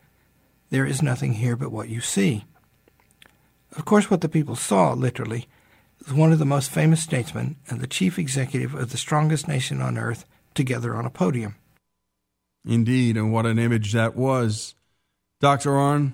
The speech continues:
Speaker 2: went on to describe the structure of this speech.
Speaker 1: The speech is structured as a movement from the general to the specific, from the universal to the particular. Its complexity arises partly from the fact that the specific things Churchill said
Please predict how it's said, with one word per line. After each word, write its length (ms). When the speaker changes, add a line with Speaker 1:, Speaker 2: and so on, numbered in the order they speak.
Speaker 2:
went 180
on 360
to 100
describe 800
the 120
structure 720
of 140
this 180
speech. 580
Speaker 1:
The 100
speech 300
is 80
structured 520
as 80
a 40
movement 440
from 140
the 100
general 380
to 200
the 120
specific, 560
from 200
the 80
universal 500
to 140
the 80
particular. 560
Its 140
complexity 800
arises 440
partly 360
from 160
the 80
fact 400
that 180
the 80
specific 580
things 240
Churchill 340
said 360